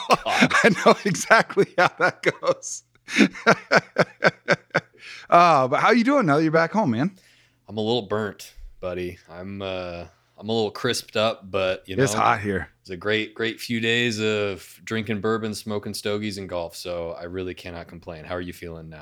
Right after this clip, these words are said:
Speaker 2: <laughs> Yeah, welcome to the lifestyle, <laughs> man.
Speaker 1: Yes, yes.
Speaker 2: Oh, man. Well, we're still doing good over here, and, you know,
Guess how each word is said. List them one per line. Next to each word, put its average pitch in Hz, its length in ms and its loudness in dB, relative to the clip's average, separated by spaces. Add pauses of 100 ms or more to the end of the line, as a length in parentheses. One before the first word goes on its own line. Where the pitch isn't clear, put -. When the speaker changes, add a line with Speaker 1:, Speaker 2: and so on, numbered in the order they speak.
Speaker 2:
<laughs> - 120 0
Yeah, 151 180 6
welcome 143 360 2
to 143 60 0
the 139 120 2
lifestyle, 131 760 2
<laughs> - 60 -2
man. 151 100 4
Speaker 1:
Yes, 135 400 -2 (140)
yes. 101 400 -6 (640)
Speaker 2:
Oh, 151 380 4
man. 127 360 2
Well, 151 340 4
we're 165 140 4
still 214 240 4
doing 170 300 2
good 151 180 4
over 139 280 2
here, 120 460 2
and, 123 460 2
you 139 120 2
know, 113 260 0